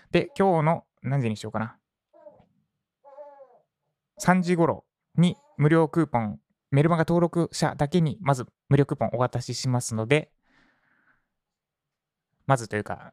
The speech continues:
メルマガ登録者には無条件でお渡しします。今日の三時に一回だけ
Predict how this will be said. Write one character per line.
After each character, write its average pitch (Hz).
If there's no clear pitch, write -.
メ 139
ル 180
マ 185
ガ 180
登 180
録 180
者 160
に 170
は 180
無 143
条 180
件 165
で 185
お 156
渡 123
し -
し -
ま 120
す。 -
今 170
日 -
の 151
三 165
時 135
に 160
一 143
回 170
だ 160
け -